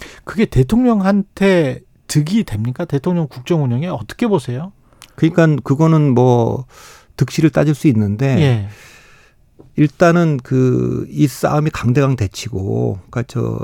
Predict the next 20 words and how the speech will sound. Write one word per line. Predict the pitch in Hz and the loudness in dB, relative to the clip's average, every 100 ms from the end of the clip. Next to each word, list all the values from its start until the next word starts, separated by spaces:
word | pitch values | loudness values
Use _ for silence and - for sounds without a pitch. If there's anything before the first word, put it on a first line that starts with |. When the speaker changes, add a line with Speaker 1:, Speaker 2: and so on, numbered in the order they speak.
| - | -8
Speaker 2:
야당의 | 110 113 131 123 | -6 -2 0 0
이재명 | 104 120 120 | 2 2 2
대표가 | 107 - 113 120 | -2 -4 -4 0
있는 | 101 107 107 | 0 -2 -4
상황 | 113 117 117 | -4 -4 -4
속에서는 | - 107 92 107 101 - | -4 -6 -4 -6 -6 -4
내년 | 113 113 | -2 -2
총선까지는 | 117 156 151 139 120 117 120 | 0 0 2 0 -2 0 0
이 | 107 | 0
상황으로 | 131 123 120 127 | 2 2 2 0
갈 | 101 | -4
수밖에 | - 110 - 113 | -6 -8 -6 -8
없다. | - - 92 92 104 101 | -8 -12 -8 -6 -6 -2
그러니까 | 175 139 | 0 0
Speaker 1:
어. | |
Speaker 2:
그리고 | 127 120 143 139 - - - | 0 0 -2 -2 -14 -20 -20
그러면 | - 143 160 156 147 135 123 117 151 135 92 - _ _ | 0 4 6 6 6 4 2 2 4 4 0 -6 _ _
일단 | 131 151 151 131 | -4 2 2 2
어쨌든 | 107 120 123 135 127 | -2 -4 -2 0 0
그 | - | -2